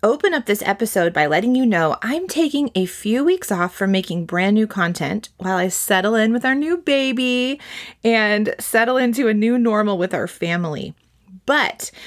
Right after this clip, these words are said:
you are not gonna be without awesome content. Today, and for the next few weeks, we are gonna have replays of a previous episode that has been a favorite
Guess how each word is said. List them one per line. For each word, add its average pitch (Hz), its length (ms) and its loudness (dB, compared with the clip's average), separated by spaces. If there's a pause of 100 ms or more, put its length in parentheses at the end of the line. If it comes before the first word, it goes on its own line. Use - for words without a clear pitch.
(220)
you 247 200 0
are 233 160 2
not 226 400 2
gonna 277 180 2
be 226 180 2
without 196 460 0
awesome 170 600 0 (100)
content. - 840 -4 (480)
Today, 240 800 2
and 214 180 -2
for 220 120 0
the 214 100 2
next 208 440 0
few 262 220 0
weeks, 160 480 -2
we 240 200 2
are 285 40 2
gonna 339 200 0
have 277 220 0
replays 226 760 0
of 196 160 2
a 202 60 0
previous 339 640 0
episode 175 600 0
that 185 100 2
has 190 140 0
been 196 140 2
a 185 100 0
favorite 220 840 0